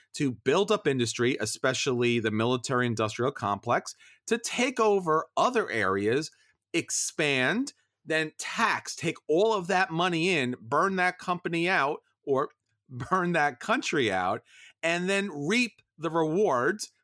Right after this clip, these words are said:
and then maybe go on, buy up another company, let someone buy some stock in your company. They have to in order for you to have enough resources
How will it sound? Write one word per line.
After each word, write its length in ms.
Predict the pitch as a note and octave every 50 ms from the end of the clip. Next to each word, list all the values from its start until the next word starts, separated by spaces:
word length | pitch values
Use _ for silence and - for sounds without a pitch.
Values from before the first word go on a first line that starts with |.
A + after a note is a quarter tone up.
| _ _ -
and 160 | C4 E4+ F4
then 140 | F4+ F#4 F4+
maybe 320 | F#4 F#4 F#4 F#4+ E4 C#4+
go 260 | C4+ G3+ A#3+ C4+ D#4+ C#4+
on, 420 | B3+ C4+ D#4 D4 F#3 A2 F2+ D#2+ - _ _ _ _ _
buy 220 | - C#3+ E3 A3 B3+
up 160 | B3+ - -
another 380 | B3 A3 G3 G#3 A#3 B3+ A#3+ -
company, 460 | - F3 D#3 C#3+ A#2+ - A2+ G2+ G2+
let 180 | B2 F3+ F#3
someone 260 | - A3 G#3+ A3+ G#3 F#3+
buy 220 | F#3+ F#3 G3+ G3+
some 180 | F#3+ - G#3+ F#3+
stock 400 | - - - - G3 G3+ - -
in 140 | G#3+ G3
your 240 | D#3+ C#3 D3 G3 A3+
company. 480 | - - - D3+ B2+ A#2+ - A2 G2 G2
They 160 | F#2+ C#3 B2
have 400 | A2+ A#2+ C#3 E3 F#3+ B3 - -
to 240 | - C3 A#2+ B2+ B2+ - - - - _ _ -
in 100 | D#3 D#3+
order 220 | E3 F3 F#3 F3+
for 100 | - F3
you 180 | D#3+ D3 C#3+ D3
to 120 | D3 C#3+
have 260 | D3+ D#3 D#3 D#3 D3
enough 480 | D#3 D3+ C3 B2 B2 B2+ C#3+ D3 - - C3
resources 880 | A#2 B2 D#3 F#3 F3 - - B2+ A#2+ A#2+ A2+ - A#2 A2 A2 A2 A2